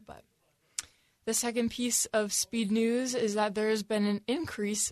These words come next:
in demand for the Raspberry Rally Girl Scout cookies this year, which has caused inventory issues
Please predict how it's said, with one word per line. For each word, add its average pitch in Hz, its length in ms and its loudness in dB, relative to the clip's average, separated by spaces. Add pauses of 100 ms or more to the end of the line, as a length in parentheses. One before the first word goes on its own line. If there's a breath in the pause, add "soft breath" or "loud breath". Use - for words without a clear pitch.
(120)
in 190 160 2
demand 190 380 0
for 196 180 -6
the 180 100 -6
Raspberry 208 640 -4
Rally 185 380 -2
Girl 208 240 -2
Scout - 340 -4
cookies 180 400 -8
this 175 220 -4
year, 170 320 -6 (460 loud breath)
which 220 160 -2
has 226 140 2
caused 208 420 0
inventory 220 580 -2
issues 190 580 -2